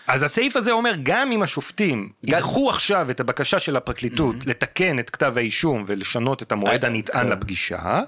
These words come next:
Speaker 1: מה שכצפוי יקרה, הם יוכלו בסופו של דבר, בהכרעת הדין, להכריע שהפגישה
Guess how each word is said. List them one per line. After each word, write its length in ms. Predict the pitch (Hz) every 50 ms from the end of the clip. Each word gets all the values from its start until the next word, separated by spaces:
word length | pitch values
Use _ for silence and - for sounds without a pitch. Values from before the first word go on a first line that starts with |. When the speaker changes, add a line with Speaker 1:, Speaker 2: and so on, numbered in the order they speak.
| - _ -
Speaker 1:
מה 60 | -
שכצפוי 720 | - - - - - - - - - - 156 139 110 87 - - - - - - -
יקרה, 380 | 123 110 - - 113 104 107 156 196 -
הם 140 | 208 196 190
יוכלו 280 | 196 185 - 254 285
בסופו 320 | 214 180 - 175 - 285 294
של 60 | 247
דבר, 180 | 240 - 202 180
בהכרעת 680 | 160 160 160 139 - - 165 175 202 277 349 339 302
הדין, 300 | 233 175 175 170 165 160 - - - - - - -
להכריע 520 | 135 139 135 - - 233 277 240 180 117 - - - - _ _ -
שהפגישה 840 | - - 160 151 139 135 135 - - - 123 - 127 135 131 - 208